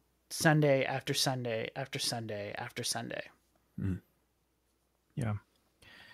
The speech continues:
Speaker 3: As it says there in the end, "which are carelessly nor willfully to be neglected or forsaken," is what you guys are talking about right now, and just
Speaker 1: Mm-hmm.
Speaker 3: laying that out. I think,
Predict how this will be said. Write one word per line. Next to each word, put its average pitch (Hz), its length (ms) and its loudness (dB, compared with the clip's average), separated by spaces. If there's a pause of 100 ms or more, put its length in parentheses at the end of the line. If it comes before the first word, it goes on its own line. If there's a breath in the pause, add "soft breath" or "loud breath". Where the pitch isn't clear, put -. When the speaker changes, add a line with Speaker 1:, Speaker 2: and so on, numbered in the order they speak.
(320 soft breath)
Speaker 3:
As 156 300 12
it 139 100 8
says 143 220 12
there 135 160 12
in 135 60 12
the 139 120 12
end, 135 140 12
"which 131 160 8
are 131 80 6
carelessly 139 880 10
nor 131 360 10
willfully 131 640 10
to 139 140 6
be 131 200 10
neglected 127 520 8
or 120 160 6
forsaken," 127 640 4
is 117 140 6
what 123 220 0
you 143 80 0
guys 117 180 2
are 107 40 -4
talking 120 280 2
about 110 220 0
right 110 200 -2
now, 139 320 10
and 123 100 8
just 117 140 4
Speaker 1:
Mm-hmm. 135 80 0
Speaker 3:
laying 127 180 6
that 120 100 4
out. 123 140 4
I 123 60 6
think, 156 280 10